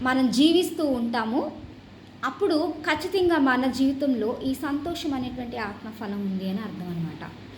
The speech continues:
మరి ఎవరైతే అలా ఉండలేకపోతున్నారో, అనేకమైన లోక విచారాల చేత, బాధల చేత, కుటుంబంలో వీళ్ళ వల్ల నాకు మనశ్శాంతి లేదు,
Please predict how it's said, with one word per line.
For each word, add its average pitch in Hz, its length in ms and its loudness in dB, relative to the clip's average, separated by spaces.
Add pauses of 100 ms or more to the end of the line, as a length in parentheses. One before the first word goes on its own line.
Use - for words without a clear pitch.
(480)
మరి 302 160 8 (100)
ఎవరైతే 359 320 4
అలా 285 140 4
ఉండలేకపోతున్నారో, 233 1040 -4 (420)
అనేకమైన 285 500 0
లోక 233 240 0
విచారాల 233 600 -2 (120)
చేత, 214 240 -6 (540)
బాధల 240 360 2 (120)
చేత, 190 260 -8 (920)
కుటుంబంలో 285 560 2 (1500)
వీళ్ళ 262 260 6
వల్ల 247 180 2 (120)
నాకు 214 200 -6 (140)
మనశ్శాంతి 214 600 -8
లేదు, 185 260 -4